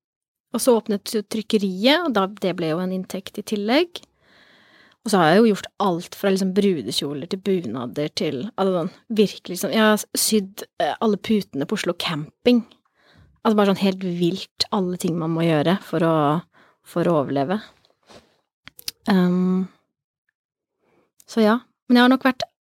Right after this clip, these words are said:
ikke flink nok til å si nei. At jeg bare sier ja til, eh, absolutt alt. Jeg kunne nok holdt litt tilbake.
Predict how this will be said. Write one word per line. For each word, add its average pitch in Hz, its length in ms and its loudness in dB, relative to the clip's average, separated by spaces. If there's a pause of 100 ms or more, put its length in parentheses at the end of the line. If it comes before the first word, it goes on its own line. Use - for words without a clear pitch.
(1160)
ikke - 280 -2
flink 185 460 -2
nok 208 240 -2
til 220 100 -2
å 208 60 -4
si 208 180 -2
nei. 196 300 2 (1300)
At 214 100 -2
jeg 196 160 2
bare 185 300 2
sier 196 340 2
ja 175 160 0 (560)
til, 196 320 -6
eh, 208 160 -8 (300)
absolutt - 420 -10
alt. - 220 -8
Jeg 214 120 -8
kunne 202 240 4
nok 233 220 2
holdt - 260 -4
litt - 140 -10
tilbake. 214 400 -6